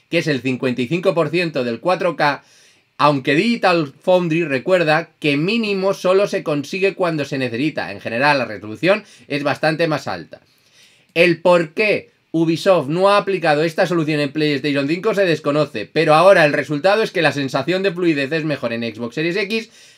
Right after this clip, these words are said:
hay menos tearing y en PlayStation cinco hay más resolución. Como podéis ver aquí,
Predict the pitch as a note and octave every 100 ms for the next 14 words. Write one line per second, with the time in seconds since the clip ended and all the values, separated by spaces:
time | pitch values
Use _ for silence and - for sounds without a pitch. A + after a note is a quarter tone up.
0 | _ B2+ C3 B2+ C#3 D3 - A3 G#3+ A3+
1 | A3 - G3+ F#3 C#3 - D#3+ D#3 A3 F#3
2 | E3 F3 D#3+ F3+ F#3 F3+ G3+ - - F#3+
3 | E3 D3 F3 F#3+ D3 C#3+ - C#3 A#2+ A2+
4 | G#2+ A2 A#2 _ _ - - F3+ E3+ G3
5 | A#3+ A#3+ A#3+ A3 A3 A3+